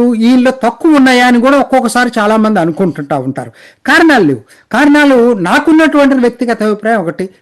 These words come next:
సబ్జెక్ట్ డెప్త్ అనేది నారాయణకి కమ్యూనిజాన్ని గురించి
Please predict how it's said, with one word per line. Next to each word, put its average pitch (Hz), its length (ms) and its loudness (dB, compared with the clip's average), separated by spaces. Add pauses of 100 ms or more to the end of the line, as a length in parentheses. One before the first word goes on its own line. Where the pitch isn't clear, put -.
(120)
సబ్జెక్ట్ 220 880 -4
డెప్త్ 160 580 -4
అనేది 214 480 0 (540)
నారాయణకి 262 640 2
కమ్యూనిజాన్ని 226 720 0
గురించి 233 340 -2